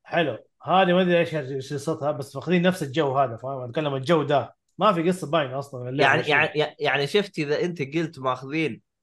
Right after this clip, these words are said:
Speaker 2: يعني، إذا هم صرحوا قالوا: "إحنا ماخذين من Division على The Last of Us"، يعني، كانوا
Speaker 1: ولا شيء.
Speaker 2: أخذ من Division بس. هي أصلا قصة Division وجاء فيروس وجاي، الله ما أدري عنهم. المهم،
Speaker 1: <laughs>
Speaker 2: على نفسهم. المهم، اللعبة تأجلت. إلى متى ولا ما ح-، ما حطوا خبر؟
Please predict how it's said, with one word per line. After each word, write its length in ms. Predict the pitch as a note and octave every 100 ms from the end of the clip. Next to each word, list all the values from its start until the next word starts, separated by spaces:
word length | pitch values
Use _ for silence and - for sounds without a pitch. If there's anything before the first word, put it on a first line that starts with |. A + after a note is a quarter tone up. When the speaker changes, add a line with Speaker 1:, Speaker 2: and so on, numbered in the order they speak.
| _ _ -
Speaker 2:
يعني، 200 | G2+ G#2
إذا 120 | G#2
هم 460 | A#2 C#3+ A2 F#2+ - _
صرحوا 440 | - C3 A2+ G2
قالوا: 260 | F#2 G#2 A#2
"إحنا 160 | B2+ A2+
ماخذين 400 | A2 A#2+ C#3 A2+
من 120 | G#2
Division 440 | A#2 A#2+ G#2+ F2 -
على 280 | G2 G2
The 240 | G#2 B2 C3+
Last 240 | - A#2+
of 160 | A#2+ C#3+
Us"، 100 | - _ _ _ _ -
يعني، 200 | D3+ F3
كانوا 320 | A#3+ C4+ B3+
Speaker 1:
ولا 80 | B3+
شيء. 100 | A#3+
Speaker 2:
أخذ 100 | G3+
من 160 | G3
Division 400 | F3+ F#3 C#3 A2
بس. 480 | B2 C3 - - _ _ _ -
هي 180 | A3
أصلا 320 | A#3 G#3 D#3 D#3+
قصة 280 | F3 C3+
Division 460 | A#2 A#2+ D3 G3 F3
وجاء 200 | D3 C#3+
فيروس 420 | A2+ G2+ C3 G3
وجاي، 420 | G#3 G3+ F3+ D3+ G3+ - _ _ _ C6 -
الله 440 | F#3 D#3+ B2+ A#2
ما 80 | A2+
أدري 160 | G2 F2+
عنهم. 440 | F2 D2+ D#2+ E2 _ _ - D3+ A#2+ -
المهم، 320 | F3 D#3 A#2 - _
Speaker 1:
<laughs> 160 | _ -
Speaker 2:
على 220 | A2+ G#2+
نفسهم. 480 | F#2 - F2 C2+ - _ _ _ _ _ - -
المهم، 420 | C3+ C3 C#3+ C#3+
اللعبة 400 | C3 C3+ B2+ A#2
تأجلت. 520 | A2 G#2 F#2 F2+ G2+
إلى 220 | C#3+ D#3
متى 280 | D#3 C#3+ D#3+
ولا 260 | D3+ C3+ B2
ما 100 | A#2+
ح-، 80 | A2+
ما 260 | A#2 A#2+
حطوا 300 | A2+ A#2 -
خبر؟ 320 | G#2 G2+ B2